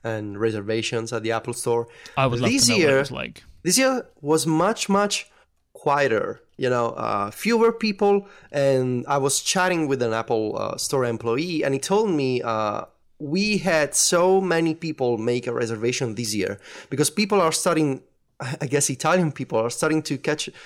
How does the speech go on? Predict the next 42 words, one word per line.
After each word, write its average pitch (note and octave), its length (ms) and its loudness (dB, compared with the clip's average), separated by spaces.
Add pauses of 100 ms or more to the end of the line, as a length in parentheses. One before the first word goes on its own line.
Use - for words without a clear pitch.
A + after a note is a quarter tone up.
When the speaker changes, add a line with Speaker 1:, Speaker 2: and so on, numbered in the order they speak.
(260)
Speaker 1:
uh, B2+ 160 0
catch D#3+ 240 0
on E3+ 80 2
to D#3+ 80 0
the C#3 80 0
fact C3+ 260 -2
that A#2+ 220 0
you C#3 80 -2
can A#2+ 340 -4
just - 380 -4
comfortably D3 500 -2
make A#2+ 240 0
a B2 60 -4
reservation G#2+ 880 0
and A2 300 -2
just A#2 280 -2
go A#2+ 220 4
there A2+ 240 2
and G#2 180 -4
pick - 140 -12
up A#2+ 140 -2
an G2+ 60 -4
iPhone G#2 340 -4
whenever G2+ 300 -2
you G2 180 -10
want. A2+ 380 -2 (360)
And C3+ 160 0
it C#3+ 160 -2
showed F#3+ 340 2
me, C3 360 4 (100)
uh, A2 340 -4
a C#3 80 -2
list C3+ 380 0
on A2 220 -4
the, G#2+ 320 -4 (100)
uh, - 260 -10
Easy B2+ 300 -4
Pay A2 360 -4
devices G#2+ 560 -4
that B2 120 -10
they B2 160 -8
have, A2+ 340 -8